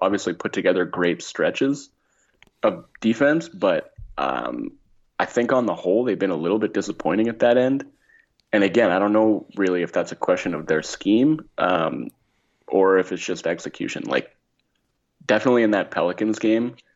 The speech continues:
as well as the Pelicans shot in that game, like, I think the Raptors did a pretty poor job in general of, like, getting over top of screens and trailing. Um, and they weren't, you know, applying a lot of ball pressure. Like, there was a lot of stuff where I'm like,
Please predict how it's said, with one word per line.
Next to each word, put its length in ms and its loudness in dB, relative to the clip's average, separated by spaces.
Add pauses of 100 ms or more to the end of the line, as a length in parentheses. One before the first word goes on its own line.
(100)
as 160 0
well 260 4
as 120 0
the 80 -12
Pelicans 400 -6
shot 300 -4
in 80 -6
that 200 -6
game, 260 -4
like, 280 -4 (1040)
I 100 -2
think 220 0
the 80 2
Raptors 380 0
did 140 -4
a 40 -4
pretty 240 -6
poor 400 -4
job 340 0
in 140 -4
general 500 0
of, 140 -6
like, 340 -6 (220)
getting 240 2
over 220 0
top 280 -2
of 60 -12
screens 520 -4
and 140 -4
trailing. 680 0 (280)
Um, 640 -2 (220)
and 440 -2
they 80 2
weren't, 240 2 (180)
you 80 -2
know, 100 2
applying 320 0
a 40 0
lot 160 0
of 80 -8
ball 180 4
pressure. 560 -2
Like, 200 -4
there 80 -4
was 100 -6
a 60 -4
lot 140 2
of 60 -4
stuff 360 -6
where 100 -8
I'm 80 -10
like, 260 -12